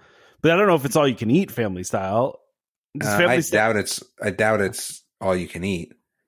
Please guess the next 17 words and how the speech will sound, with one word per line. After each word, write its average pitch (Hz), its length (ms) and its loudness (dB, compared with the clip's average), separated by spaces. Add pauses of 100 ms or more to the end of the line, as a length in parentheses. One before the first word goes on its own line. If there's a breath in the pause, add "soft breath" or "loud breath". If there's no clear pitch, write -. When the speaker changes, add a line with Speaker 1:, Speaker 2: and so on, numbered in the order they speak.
(180)
Speaker 2:
And 101 100 0
that 110 120 2
makes 113 220 0
it 107 80 4
even 92 220 4
worse 113 260 4
than 90 100 2
if 82 100 -2
it's 92 140 -4
family 101 380 0
style. 85 320 2
So - 120 -2
I 92 100 4
get, 92 260 0
what, 92 380 -2
one 98 280 0
pea, 110 460 0